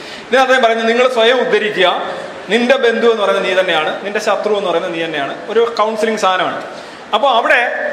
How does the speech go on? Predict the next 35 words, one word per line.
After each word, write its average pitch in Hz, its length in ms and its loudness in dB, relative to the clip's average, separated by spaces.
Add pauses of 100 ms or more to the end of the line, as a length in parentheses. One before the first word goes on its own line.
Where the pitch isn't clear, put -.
(140)
സ്വയം 269 240 2
ഉദ്ധരിക്കുക 269 380 0
എന്ന് 254 120 0
പറയുമ്പോൾ 254 200 0
ശരിക്കും 247 200 0
ആത്മാവിനെ 240 480 2
ഉദ്ധരിക്കുക 254 380 0
എന്നാണ് 220 240 0
വരേണ്ടത്. 185 640 0 (180)
പക്ഷേ 208 160 2
ആളുകൾ 247 380 4
എന്താ 226 180 2
ചെയ്യുന്നത്? 185 340 0
നിങ്ങളുടെ 240 220 0
കൈ 226 160 2
ഒടിഞ്ഞു 247 220 0
കഴിഞ്ഞാൽ 233 160 2
നിങ്ങൾ 220 160 0
എന്താ 220 160 0
ചെയ്യുന്നത്? 175 360 0 (600)
കൈ 214 100 6
ഉദ്ധരിക്കുന്നത് 226 500 0
എങ്ങനെയാണ്? 185 420 -2
പ്ലാസ്റ്റർ 180 320 0
ഇട്ടാണ്. 139 220 -2
നിങ്ങൾക്ക് - 760 -4
അസുഖം 254 240 0
വന്നു 240 160 0
കഴിഞ്ഞാൽ 220 160 0
നിങ്ങൾ 226 160 2
മരുന്ന്, 226 460 0
നിങ്ങൾ 220 180 0
സ്വയം 220 180 0
ഉദ്ധരിക്കുന്നത് 202 420 0
എങ്ങനെയാണ്? 180 340 0